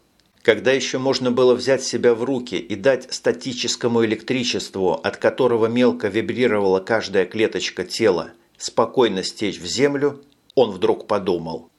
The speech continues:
"Да пропади оно все пропадом".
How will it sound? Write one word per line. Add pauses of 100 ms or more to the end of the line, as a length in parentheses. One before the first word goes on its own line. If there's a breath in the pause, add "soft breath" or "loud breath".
(580)
"Да
пропади
оно
все
пропадом".